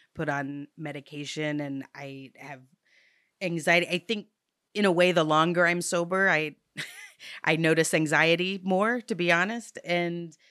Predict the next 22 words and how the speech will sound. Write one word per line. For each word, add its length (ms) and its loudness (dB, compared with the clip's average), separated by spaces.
I 160 2
think 220 -2
of 100 -2
mental 320 0
health 260 -4
in, 280 -12
in 260 -10
these 420 -12
ways 320 -4
as 140 -6
well. 400 4
I 80 -4
guess 260 -2
I 180 2
would 200 -4
say 520 -4
I 140 4
would 200 -4
never 320 2
make 340 -4
myself 460 -4
responsible 1040 -6